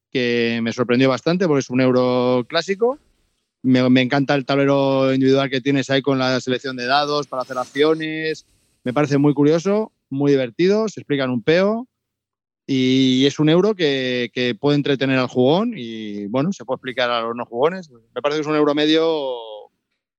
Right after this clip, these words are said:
que está muy apañado. Y, por supuesto, en cuarta posición ahí entrando muy fuerte el City of Kings.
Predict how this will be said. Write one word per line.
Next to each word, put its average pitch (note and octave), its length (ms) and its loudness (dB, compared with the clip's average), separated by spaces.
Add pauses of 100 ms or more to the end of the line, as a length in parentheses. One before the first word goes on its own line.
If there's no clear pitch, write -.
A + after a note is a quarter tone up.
(180)
que - 80 -6
está C#3 460 0
muy D3+ 180 2
apañado. A#2+ 440 -4 (520)
Y, D3+ 200 2
por C#3 160 -2
supuesto, D3 680 0
en B2+ 480 -4
cuarta C#3 300 -2
posición C3+ 420 0
ahí C#3 140 2
entrando C#3 320 0
muy C#3 140 0
fuerte D3+ 480 0
el C3 100 -8
City D3+ 240 0
of B2+ 120 -2
Kings. A2 300 -18